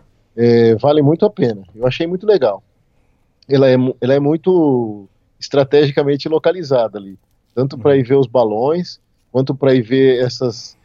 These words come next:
Speaker 1: esses museus ao céu, céu aberto, que são essas cidades nas rochas. A gente foi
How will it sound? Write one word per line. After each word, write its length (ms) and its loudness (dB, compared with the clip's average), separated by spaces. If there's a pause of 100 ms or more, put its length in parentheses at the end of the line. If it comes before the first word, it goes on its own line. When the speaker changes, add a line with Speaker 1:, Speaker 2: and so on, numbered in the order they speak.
(280)
Speaker 1:
esses 300 -6
museus 440 0
ao 80 2
céu, 240 -2 (280)
céu 240 0
aberto, 400 -2
que 80 -20
são 100 -2
essas 220 -6
cidades 480 -6
nas 220 -8
rochas. 540 -2
A 60 -10
gente 220 -12
foi 260 0